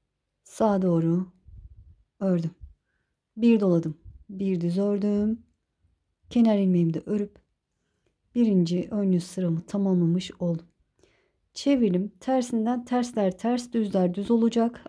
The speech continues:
Artırdığımız ilmekler de ters olarak örülecek. İpimi kendime doğru aldım. İlk ilmeğimi örmeden aldım.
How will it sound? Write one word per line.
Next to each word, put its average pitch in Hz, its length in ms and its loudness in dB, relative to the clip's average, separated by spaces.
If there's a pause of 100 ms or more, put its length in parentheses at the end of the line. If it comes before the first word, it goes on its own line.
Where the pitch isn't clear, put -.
Artırdığımız 220 600 0
ilmekler 180 460 0
de 202 160 -2
ters 214 320 -4
olarak 190 380 0
örülecek. 175 520 -4 (2000)
İpimi 190 280 -2
kendime 208 380 0
doğru 185 240 -2
aldım. 208 280 -2
İlk 208 220 -4
ilmeğimi 185 280 2
örmeden 175 380 2
aldım. 170 240 -2